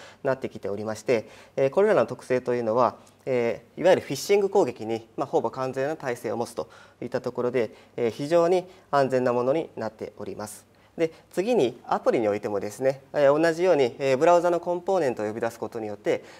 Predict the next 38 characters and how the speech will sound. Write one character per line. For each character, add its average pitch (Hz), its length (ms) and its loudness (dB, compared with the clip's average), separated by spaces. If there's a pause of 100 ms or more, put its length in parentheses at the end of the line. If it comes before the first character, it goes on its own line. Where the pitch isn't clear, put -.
(120)
え 127 120 4
ー、 - 20 2
フ 131 60 -6
ァ 151 100 4
イ 147 40 2
ド 143 100 2
ツ 156 100 -6
ー - 20 -2
の 139 140 2
認 120 120 -2
証 127 120 -2
を 135 60 -2
し 135 100 -16
て 117 100 0
い 113 60 -4
く 113 60 -20
こ 127 100 -4
と 165 80 -6
が 170 240 0
可 110 140 -8
能 104 180 -6
と 151 340 -8
な 107 100 -10
っ - 40 -12
て - 240 -16
お - 60 -18
り 92 100 -14
ま - 120 -12
す。 - 140 -16 (300)
え 139 140 4
ー、 - 20 -2
こ 160 140 2
れ 190 60 2
は 202 120 2
で 120 80 0
す - 140 -8
ね、 110 200 -4 (300)
え 64 800 -8